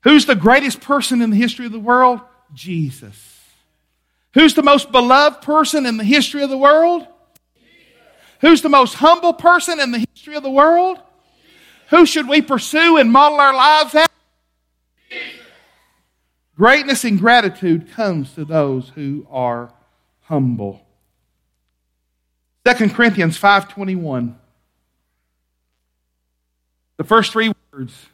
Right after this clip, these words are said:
says so much, does it not? Tell me what those first three words are, church. For our sake.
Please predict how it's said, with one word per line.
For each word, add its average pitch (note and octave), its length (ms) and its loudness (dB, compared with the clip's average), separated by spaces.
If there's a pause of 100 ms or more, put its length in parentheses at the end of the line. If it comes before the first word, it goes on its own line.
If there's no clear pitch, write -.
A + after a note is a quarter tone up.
(840)
says D3 260 -2
so E3 220 0
much, D3 280 -2
does D3 220 -4
it D3+ 120 -10
not? C3 300 -8 (1300)
Tell B3+ 140 2
me A#3+ 80 2
what A3+ 140 2
those G#3+ 160 0
first G#3+ 280 0
three G3+ 140 -4
words F3+ 280 0
are, C3+ 140 0
church. C3 480 -10 (1900)
For C3+ 180 -12
our C#3+ 180 0
sake. G#2 360 -18